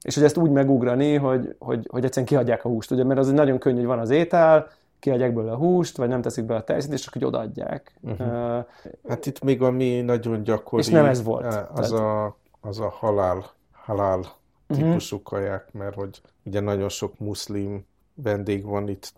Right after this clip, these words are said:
Speaker 2: Tájföldön is, arabok, meg
Speaker 1: Ja.
Speaker 2: malájok, meg mit tudom én, és akkor arra szoktak odafigyelni, meg
Speaker 1: Igen.
Speaker 2: arról szólnak, hogy halál-e vagy sem.
Speaker 1: Ja.
Speaker 2: Azt
Speaker 1: Az
Speaker 2: hogy
Speaker 1: ki is van
Speaker 2: mondjuk
Speaker 1: írva.
Speaker 2: magyarul?
Speaker 1: Így szerintem.
Speaker 2: Halál?
Speaker 1: Mhm. <laughs> Igen.
Speaker 2: Ja,
Speaker 1: Igen.
Speaker 2: ja.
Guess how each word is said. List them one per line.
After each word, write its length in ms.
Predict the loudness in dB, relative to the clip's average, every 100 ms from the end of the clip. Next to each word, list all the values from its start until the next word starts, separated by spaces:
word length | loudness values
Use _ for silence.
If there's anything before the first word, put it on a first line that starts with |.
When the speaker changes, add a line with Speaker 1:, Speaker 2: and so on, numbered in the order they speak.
| _
Speaker 2:
Tájföldön 640 | -8 -8 -6 -8 -6 -10
is, 160 | -12 -14
arabok, 760 | -10 -8 -8 -6 -4 -4 -8
meg 200 | -18 -6
Speaker 1:
Ja. 160 | -2 -2
Speaker 2:
malájok, 440 | -2 -4 -6 -8
meg 120 | -12 -14
mit 140 | -14
tudom 320 | -14 -8 -6 -6
én, 160 | -12 -16 _ _
és 160 | -10 -10
akkor 280 | -6 -4
arra 220 | -2 -2 -4
szoktak 480 | -8 -10 -12 -10
odafigyelni, 760 | -8 -10 -10 -12 -8 -8 -8 -12 -6
meg 80 |
Speaker 1:
Igen. 220 | -4 -2 -4
Speaker 2:
arról 160 | -6
szólnak, 460 | -8 -10 -10 -10 -14
hogy 260 | -14 -14 -16 _
halál-e 640 | -4 -2 -2 -4 -8 -14
vagy 240 | -10 -10 -10
sem. 300 | -12 -12 -14 _
Speaker 1:
Ja. 340 | -6 -4 -6 -10 _ _ -4
Speaker 2:
Azt 80 |
Speaker 1:
Az 60 | 2
Speaker 2:
hogy 140 | 6
Speaker 1:
ki 60 | 6
is 100 | 6
van 40 | 4
Speaker 2:
mondjuk 180 | 4 4
Speaker 1:
írva. 40 | 4
Speaker 2:
magyarul? 380 | 4 2 -2 -4 -8 -20 -6
Speaker 1:
Így 200 | -4 -4
szerintem. 480 | -6 -6 -6 -8 -6
Speaker 2:
Halál? 380 | -2 -2 -4 -4
Speaker 1:
Mhm. 280 | -2 0 0 -2
<laughs> 160 | 0 6
Igen. 140 | 8 6 0 2
Speaker 2:
Ja, 180 | 2 2 -10 -20 -16 -10 -8
Speaker 1:
Igen. 20 |
Speaker 2:
ja. 160 | -8 -10